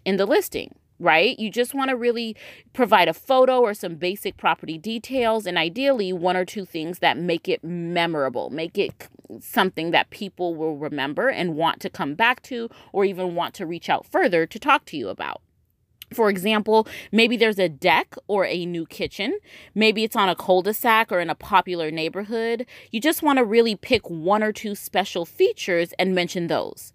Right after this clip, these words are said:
but never, ever give the full address. Make people reach out via phone, via text, or even email if they want to know more information. Okay?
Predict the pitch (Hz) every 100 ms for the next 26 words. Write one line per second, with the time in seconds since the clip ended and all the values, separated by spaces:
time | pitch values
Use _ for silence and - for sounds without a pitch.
0 | _ - 202 185 185 190 196 214 220 254
1 | 277 233 220 175 151 131 147 _ _ 151
2 | 147 170 156 156 151 - - 151 175 170
3 | - - 165 147 131 127 139 _ _ -
4 | 156 139 127 117 80 - - - - -
5 | 196 233 254 - 254 247 233 165 208 214
6 | 240 196 175 175 180 165 170 170 185 214
7 | 233 - - 160 165 135 - 240 214 -
8 | 196 180 160 - 359 349 165 151 156 185
9 | - 170 151 165 185 - - - 240 202
10 | 156 143 143 165 - 160 165 147 143 107
11 | 139 147 135 101 - - 73 - _ _
12 | _ _ 180 170 208 175 175